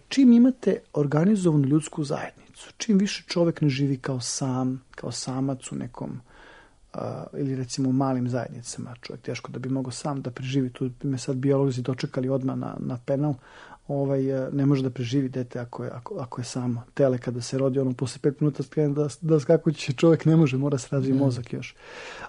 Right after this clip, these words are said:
Speaker 1: Ovaj, dakle, u tim jednostavnim zajednicama čovjek je mnogo više imao odnos sa prirodom.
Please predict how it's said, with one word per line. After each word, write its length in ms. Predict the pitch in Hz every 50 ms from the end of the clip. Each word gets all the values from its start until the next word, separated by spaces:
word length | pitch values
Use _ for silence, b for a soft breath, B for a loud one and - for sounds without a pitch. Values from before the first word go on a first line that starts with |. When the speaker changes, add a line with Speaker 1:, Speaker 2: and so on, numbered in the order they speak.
| B _
Speaker 1:
Ovaj, 300 | 147 131 131 127 131 127
dakle, 260 | 131 135 127 - 139
u 20 | 123
tim 200 | - - 208 185
jednostavnim 520 | 165 208 220 226 190 - - 156 147 139
zajednicama 560 | 123 143 180 208 208 196 185 - - 156 143
čovjek 380 | 127 - - 202 202 170 - -
je 60 | 147
mnogo 280 | 143 160 196 196 185 170
više 320 | 160 180 175 - - 165
imao 200 | 170 175 160 147
odnos 340 | 147 151 151 156 131 - -
sa 100 | - 127
prirodom. 560 | - - 123 127 123 123 123 123 123 - -